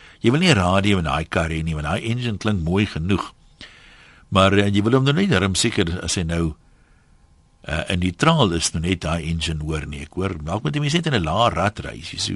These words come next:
tweede rad en honderd ry, dan sal hy mos nou klink soos hy moet klink. Ehm, dan sê Maria, "Ons maak 'n team in die kar.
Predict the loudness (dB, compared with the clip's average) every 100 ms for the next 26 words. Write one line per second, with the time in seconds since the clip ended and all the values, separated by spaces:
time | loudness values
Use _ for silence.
0 | -8 0 2 4 2 0 -2 -2 0 0
1 | 0 -2 -2 -6 -6 -6 -8 -8 -8 -6
2 | -6 -4 -6 -4 -6 -6 -10 -10 -18 -20
3 | -20 -20 -20 -20 -20 -20 -20 _ -20 _
4 | _ -4 2 4 4 2 0 -4 -2 0
5 | 2 4 4 4 4 2 4 4 6 4
6 | 2 0 2 2 2 -2 0 2 2 0
7 | -2 -2 -4